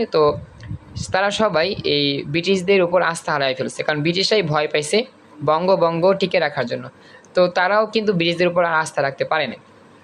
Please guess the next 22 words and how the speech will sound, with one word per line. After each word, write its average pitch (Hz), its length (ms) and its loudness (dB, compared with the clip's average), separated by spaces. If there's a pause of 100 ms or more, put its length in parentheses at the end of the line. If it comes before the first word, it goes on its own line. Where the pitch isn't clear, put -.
(420)
অপরদিকে 226 420 2 (460)
বঙ্গভঙ্গের 226 880 4 (200)
পক্ষে 208 340 0 (100)
বিপক্ষে 202 460 2 (340)
আন্দোলনকে 202 500 2 (100)
কেন্দ্র 170 240 0 (120)
করে 143 160 4 (120)
হিন্দু 196 360 2 (540)
মুসলমানদের 190 840 2 (360)
মধ্যে 185 220 4 (100)
দীর্ঘদিনের 220 560 2 (180)
সাম্প্রতিক 196 480 0 (540)
সম্প্রীতি 190 520 0
কি 214 160 0
হয়, 175 160 2 (400)
নষ্ট 175 240 -2 (120)
হয়ে 139 200 0
যায়, 226 140 0
আহ, 143 140 0 (100)
বিনষ্ট 170 300 -2 (100)
হয়ে 135 200 -6
যায়। - 120 -14